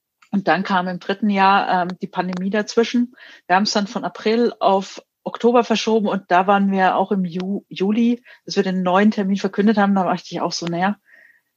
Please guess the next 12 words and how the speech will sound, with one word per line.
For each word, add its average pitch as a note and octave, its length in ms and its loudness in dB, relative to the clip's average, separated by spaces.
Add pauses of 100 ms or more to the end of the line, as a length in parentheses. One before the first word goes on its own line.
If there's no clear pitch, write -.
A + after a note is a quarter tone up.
(260)
sechzig - 760 -6 (200)
Termine F#3 520 0
wär D#3+ 100 -6
schon D#3+ 240 -6
klasse. - 480 -10 (640)
Man E3+ 120 -8
muss C#3+ 80 -18
bedenken, F#3 400 2
es E3+ 120 -6
ist - 60 -14
Corona, F#3+ 640 0
pff. - 380 -12